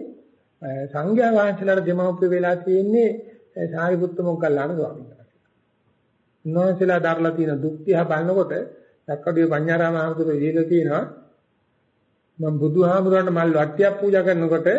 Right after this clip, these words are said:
සාක්කුවේ දාගෙන ගිහිල්ලා හරි වෙන වෙනම මල් දෙකක් තියෙනවා" කියලා සාරිපුත්ත ස්වාමීන් වහන්සේ මොග්ගල්ලාන ස්වාමීන් වහන්සේට.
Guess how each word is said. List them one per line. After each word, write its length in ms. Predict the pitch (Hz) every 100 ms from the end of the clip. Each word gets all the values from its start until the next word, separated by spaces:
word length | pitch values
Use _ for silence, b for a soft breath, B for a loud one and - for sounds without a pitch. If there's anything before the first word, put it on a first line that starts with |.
| - - - _ _ 160
සාක්කුවේ 440 | 151 165 - 180
දාගෙන 280 | 180 175 180
ගිහිල්ලා 280 | 175 170 175
හරි 100 | 196
වෙන 180 | 156 151
වෙනම 260 | 165 175 185
මල් 200 | 175 170
දෙකක් 300 | 151 147 175 -
තියෙනවා" 360 | 208 190 175
කියලා 240 | 160 170 165
සාරිපුත්ත 360 | 151 160 165
ස්වාමීන් 300 | 170 170 165
වහන්සේ 200 | 160 170 180
මොග්ගල්ලාන 460 | 156 165 180 180
ස්වාමීන් 380 | 160 139 117 117
වහන්සේට. 460 | 110 104 110 -